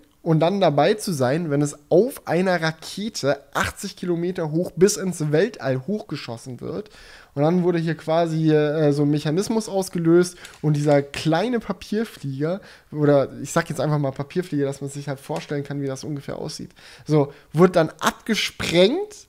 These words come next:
von dieser Halterung und fliegt dann aus achtzig Kilometer Höhe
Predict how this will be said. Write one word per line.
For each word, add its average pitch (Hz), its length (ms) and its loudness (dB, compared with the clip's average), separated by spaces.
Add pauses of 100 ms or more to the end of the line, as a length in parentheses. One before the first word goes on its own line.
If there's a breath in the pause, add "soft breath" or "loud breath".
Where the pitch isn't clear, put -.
(140)
von 226 280 4
dieser 240 300 0
Halterung 214 580 0 (220 loud breath)
und 165 180 -2
fliegt - 360 -8
dann 175 140 2
aus 151 240 -2 (100)
achtzig - 560 -6
Kilometer 185 600 -4
Höhe 180 380 2